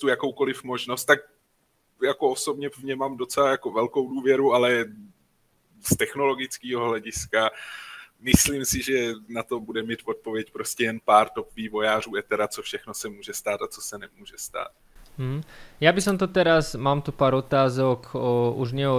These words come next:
Speaker 2: Ethereum dva nula, vlastne celom tomto veľkom
Speaker 1: Ještě,
Speaker 2: update. Áno.
Speaker 1: jestli můžu, tam, tam ještě
Speaker 2: Mhm.
Speaker 1: vlastně jedna důležitá věc, která, která u toho Ethera, Ethera je vlastně,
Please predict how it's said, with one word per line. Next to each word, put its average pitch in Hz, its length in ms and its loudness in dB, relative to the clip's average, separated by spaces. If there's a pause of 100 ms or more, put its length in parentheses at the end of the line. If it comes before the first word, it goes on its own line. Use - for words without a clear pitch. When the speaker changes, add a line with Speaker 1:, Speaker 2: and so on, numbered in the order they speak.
Speaker 2:
Ethereum 127 400 -2
dva 123 240 2
nula, 131 320 4
vlastne 120 320 0
celom 123 320 -6
tomto 123 320 -4
veľkom 127 400 -2
Speaker 1:
Ještě, - 240 6
Speaker 2:
update. 180 340 2 (220)
Áno. 127 240 0
Speaker 1:
jestli 180 320 2
můžu, 147 520 0
tam, 151 280 4
tam 147 180 4
ještě 135 280 0
Speaker 2:
Mhm. 156 40 2
Speaker 1:
vlastně 156 300 4
jedna 160 240 4
důležitá 143 560 4
věc, 110 260 0 (140)
která, 131 480 8
která 127 480 2
u 117 200 -4
toho 143 280 0
Ethera, 120 440 4
Ethera 123 300 2
je 139 320 4 (240)
vlastně, 143 540 -2